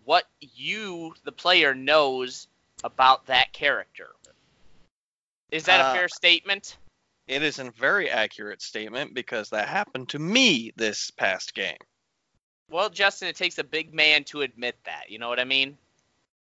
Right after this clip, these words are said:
Speaker 2: "'Cause my character bought explosive armor-piercing rounds to end your character, but decided to use a tranq round on you instead."
Speaker 1: I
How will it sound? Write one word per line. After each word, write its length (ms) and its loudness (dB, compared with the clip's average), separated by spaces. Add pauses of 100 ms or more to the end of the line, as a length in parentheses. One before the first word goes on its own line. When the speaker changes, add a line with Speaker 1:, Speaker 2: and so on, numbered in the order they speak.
(120)
Speaker 2:
"'Cause 240 2
my 140 2
character 480 6
bought 260 4
explosive 640 0
armor-piercing 680 0
rounds 340 0
to 180 -6
end 240 4
your 100 -2
character, 480 -6
but 140 -10
decided 340 2
to 60 -8
use 160 -4
a 40 -2
tranq 320 -2
round 280 -2
on 160 -2
you 160 -6
instead." 480 0 (1160)
Speaker 1:
I 360 6